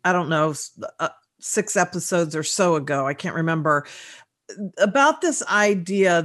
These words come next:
that, because this was a question that came in from a listener where they felt like they, as they were sort of new at the game of, uh, or the new habit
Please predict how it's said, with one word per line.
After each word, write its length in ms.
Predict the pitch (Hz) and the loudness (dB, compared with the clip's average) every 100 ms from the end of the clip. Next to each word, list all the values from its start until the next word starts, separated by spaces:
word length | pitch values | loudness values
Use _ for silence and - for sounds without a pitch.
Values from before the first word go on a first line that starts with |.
| 151 | 2
that, 340 | 170 170 - | 4 4 2
because 240 | 202 233 226 | 0 0 0
this 160 | 269 | 0
was 140 | 311 262 | -2 -4
a 40 | |
question 460 | - 233 220 220 190 | 0 0 0 0 -2
that 120 | - | -2
came 220 | 202 190 | 0 2
in 120 | 190 | 2
from 220 | 180 175 160 | 0 -2 -2
a 60 | |
listener 720 | 170 277 294 220 175 160 160 - - - - _ - | 0 0 0 0 2 2 0 -4 -18 -20 -20 _ -2
where 300 | 202 226 220 | 4 6 6
they 180 | 220 220 | 4 0
felt 300 | 247 277 240 | 2 2 4
like 300 | 247 202 - | 4 2 0
they, 420 | 185 185 214 - _ | -2 2 2 2 _
as 220 | 220 202 185 | 2 4 4
they 140 | 226 | 4
were 100 | 214 | 4
sort 200 | 202 233 | 2 2
of 120 | 190 - - - _ _ _ _ _ _ - | 2 -2 -20 -20 _ _ _ _ _ _ 0
new 840 | 220 233 262 302 247 180 196 339 330 _ - | 4 6 6 6 6 4 4 2 -2 _ -2
at 220 | 202 320 - | 2 2 2
the 240 | 185 214 202 175 | 4 6 6 4
game 480 | 233 220 214 208 214 - | 4 4 4 4 2 2
of, 480 | 185 185 190 175 180 - - | 4 8 6 4 2 0 2
uh, 300 | 185 180 170 - | 4 6 6 6
or 140 | 196 | 4
the 140 | 180 | 4
new 220 | 196 214 208 | 4 6 4
habit 680 | 208 214 214 202 165 170 | 2 4 4 6 6 4